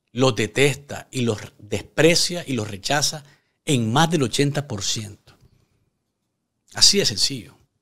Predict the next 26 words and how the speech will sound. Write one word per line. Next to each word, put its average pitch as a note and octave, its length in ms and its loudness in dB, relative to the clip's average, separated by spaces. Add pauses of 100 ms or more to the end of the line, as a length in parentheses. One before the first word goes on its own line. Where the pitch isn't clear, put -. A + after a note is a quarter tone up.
en A2 160 -4
más B2+ 100 -2
del A2+ 100 -6
ochenta G#2 220 -12
por F#2+ 180 -12
ciento. - 320 -16 (1500)
Eso D#3 360 8
es D#3+ 80 6
el D#3 60 4
diecinueve C3+ 440 -2
de A2+ 80 -2
julio C#3 360 -2
hoy, B2 400 -2 (1040)
la G2 80 -16
funesta C3+ 560 0
fecha D#3 680 0
en G#2 160 -10
la G2 160 -10
que G2 320 -10 (240)
acabó G2+ 340 -2
una D#3+ 160 4
dictadura D#3+ 560 2
y E3+ 80 2
comenzó C#3 500 4
la G#2 140 -2
otra. - 460 -6